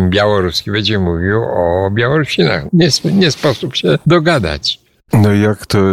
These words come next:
Speaker 2: ta cała mieszanka wpływa na teraźniejszą politykę łotewską?
Speaker 1: Na politykę, y, to znaczy, jak ona wpływa na politykę, to ja nie wiem.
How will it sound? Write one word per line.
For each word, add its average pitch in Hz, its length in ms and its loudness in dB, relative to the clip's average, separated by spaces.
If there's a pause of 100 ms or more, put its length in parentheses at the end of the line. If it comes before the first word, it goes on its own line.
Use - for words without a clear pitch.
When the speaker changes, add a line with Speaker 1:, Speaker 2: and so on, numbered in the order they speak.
(140)
Speaker 2:
ta 90 240 2 (260)
cała 95 300 0
mieszanka 95 480 0
wpływa 98 480 0
na 98 260 2
teraźniejszą 95 760 0
politykę 104 480 0
łotewską? 113 640 0 (340)
Speaker 1:
Na 87 140 0
politykę, 120 640 -2
y, 90 680 -2
to 98 120 -2
znaczy, 92 340 -2
jak 104 340 -2
ona 120 300 0
wpływa 92 640 -2
na 69 200 -6
politykę, 92 640 -4
to - 120 -8
ja 78 180 -2
nie 95 240 0
wiem. - 220 -8